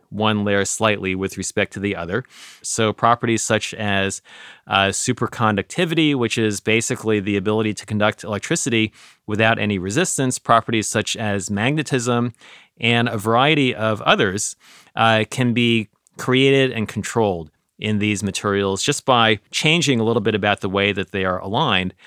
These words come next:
And there's really a host of applications that one can envision of these types of materials and the associated phenomena that I've described in technologies for computing, uh, communications, uh, sensing, and,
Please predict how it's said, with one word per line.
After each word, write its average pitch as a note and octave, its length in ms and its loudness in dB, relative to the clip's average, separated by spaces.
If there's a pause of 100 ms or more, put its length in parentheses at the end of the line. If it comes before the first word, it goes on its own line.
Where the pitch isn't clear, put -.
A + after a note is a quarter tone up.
(340)
And A#2+ 500 2
there's B2 200 0
really D3 200 0
a A2+ 80 4
host D3+ 400 -2
of A#2+ 80 0
applications A2+ 840 0
that G2+ 300 0 (300)
one A2+ 260 2
can A2 180 -2
envision G#2+ 500 0
of F#2 240 -4
these G#2 200 -4
types C3+ 260 0
of A#2+ 80 -2
materials G#2 720 -2
and G2 260 -4
the G2 60 -2
associated G2 560 -4
phenomena B2 480 -2
that F#2+ 140 -2
I've F2 120 -6
described F#2 560 -2 (460)
in A2+ 580 4 (240)
technologies G#2+ 760 0
for G2 500 0
computing, D3 760 -2 (360)
uh, G#2 340 2
communications, A#2+ 1300 0
uh, G#2 220 2
sensing, G2+ 720 -2
and, F2+ 420 -6